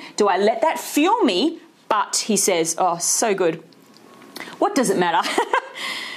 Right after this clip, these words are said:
The important thing that is in every way, whether from false motives or true, Christ is preached, and because of this I rejoice. <laughs> He's like, "Yeah, I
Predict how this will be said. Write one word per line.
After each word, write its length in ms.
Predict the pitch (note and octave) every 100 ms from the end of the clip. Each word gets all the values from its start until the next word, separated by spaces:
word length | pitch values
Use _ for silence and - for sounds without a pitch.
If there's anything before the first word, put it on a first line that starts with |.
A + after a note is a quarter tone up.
| - - G4
The 60 |
important 440 | A#4+ F#4+ C#5 A4+ F4
thing 260 | F4+ G4+
that 100 | D4+
is 140 | C#4+ B3
in 180 | C#4 B3+
every 380 | C#4 D4+ D4 C#4
way, 340 | A#3+ C4 C#4+
whether 260 | C4 C4 C4
from 180 | C4
false 320 | B3 A3 C4 A#3+
motives 320 | A3+ C4+ C4
or 80 | C4
true, 280 | - A#3+
Christ 360 | B3+ D#4+ D4+ G4+
is 120 | C4+
preached, 440 | - - C#4 E4 F#4+
and 120 | G4+
because 280 | G#4 G#4 C5+
of 40 | A4+
this 160 | G#4+
I 140 | G4 F#4
rejoice. 480 | F#4+ C4+ B4+ C4
<laughs> 160 | C4 -
He's 260 | F#4 C5+ C5 A#4+
like, 300 | G#4 F4+ F4 - - - - - -
"Yeah, 140 | C5
I 20 | C#5